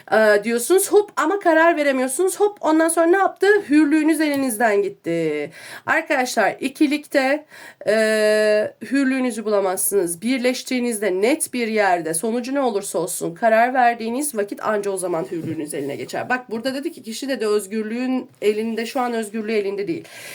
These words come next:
Ya da kendini hür hissetmiyor. Yani,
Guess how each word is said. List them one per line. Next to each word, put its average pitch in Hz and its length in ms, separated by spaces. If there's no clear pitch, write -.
Ya 208 120
da 220 100
kendini 226 460
hür 233 120
hissetmiyor. 220 720
Yani, 202 300